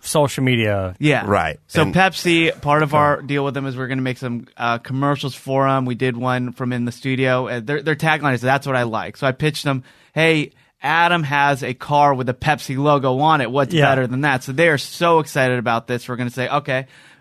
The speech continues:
Speaker 2: uh, Pepsi, that's what I like. Adam loves driving this car."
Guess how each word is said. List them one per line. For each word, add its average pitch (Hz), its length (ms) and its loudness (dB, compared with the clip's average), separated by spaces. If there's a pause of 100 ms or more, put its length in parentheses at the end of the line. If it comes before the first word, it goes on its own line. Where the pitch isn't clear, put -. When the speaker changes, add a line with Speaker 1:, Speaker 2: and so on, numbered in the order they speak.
(220)
Speaker 2:
uh, 131 140 2
Pepsi, 139 380 -2
that's 131 220 0
what 139 80 2
I 131 60 2
like. 151 440 0
Adam 135 320 0
loves 131 280 0
driving 127 480 -2
this 135 200 -4
car." 95 420 -6